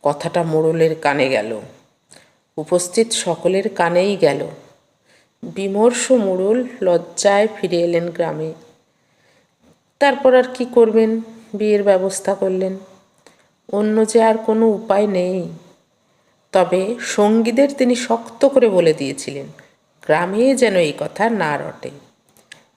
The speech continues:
ধুমধাম করে বিয়ে হয়ে গেল তনু আর ঘেঘুর।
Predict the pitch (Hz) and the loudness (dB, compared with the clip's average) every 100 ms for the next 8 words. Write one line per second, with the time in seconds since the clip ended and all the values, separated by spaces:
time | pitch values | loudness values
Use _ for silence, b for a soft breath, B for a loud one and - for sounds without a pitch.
0 | _ - 214 208 151 190 202 208 208 185 | _ -8 -4 -4 0 0 0 -2 -4 -4
1 | 175 143 151 151 156 170 156 202 240 147 | -4 -4 -6 -4 -4 0 0 0 -2 -2
2 | 156 175 226 156 139 - 123 120 - | -2 -4 -6 -8 -12 -10 -10 -10 -18